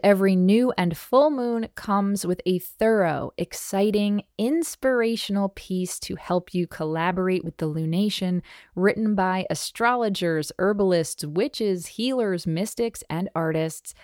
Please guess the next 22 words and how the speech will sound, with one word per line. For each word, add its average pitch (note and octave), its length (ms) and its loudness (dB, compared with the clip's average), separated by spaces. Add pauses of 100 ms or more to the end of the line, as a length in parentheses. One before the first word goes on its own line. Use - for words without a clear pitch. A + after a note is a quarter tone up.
such - 320 -6
as A#2 400 -8
yours G3+ 420 -2
truly, G3 680 -2 (320)
and A3 200 2 (120)
other A#3+ 340 4
Witch G3+ 340 0
Wave A3+ 280 0
luminaries F#3+ 840 -2 (140)
like E3 360 0
Juliet G3 600 2
Diaz, F3 680 2
Rachel G#3+ 460 -2
True, A3 540 0 (260)
Gabby F3+ 340 0
Herstick, G3+ 640 -2
and D3+ 280 -4
Robin F3 500 0
Rose E3+ 400 0
Bennett. D3+ 720 -6 (640)
Get F#3+ 240 2
supported, C#4+ 920 -2